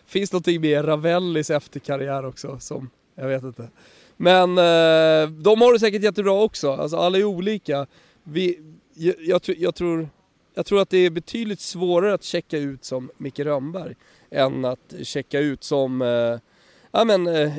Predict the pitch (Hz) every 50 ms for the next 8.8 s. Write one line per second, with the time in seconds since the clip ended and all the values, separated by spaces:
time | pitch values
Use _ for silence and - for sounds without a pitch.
0 | 143 151 151 156 185 180 165 165 180 180 160 139 139 - 160 151 - 156 143 139
1 | - - - 151 156 165 180 175 185 180 175 175 175 165 - 170 165 156 156 156
2 | 151 143 - 165 156 156 156 160 - 190 185 175 170 165 165 165 - 160 160 156
3 | - - 147 131 - 147 147 147 143 143 135 135 131 - - _ - 143 143 143
4 | 139 139 135 143 151 151 151 151 147 147 147 139 - 151 143 139 - - 147 143
5 | 156 156 156 - - 151 143 156 151 147 143 127 - - - 139 135 143 143 139
6 | 135 135 135 131 131 135 131 123 117 _ _ _ _ _ _ - 147 - 156 151
7 | 151 143 139 135 143 147 139 131 127 127 127 127 127 131 156 147 143 139 - 156
8 | 151 151 143 139 135 131 135 123 - 147 143 139 135 131 127 127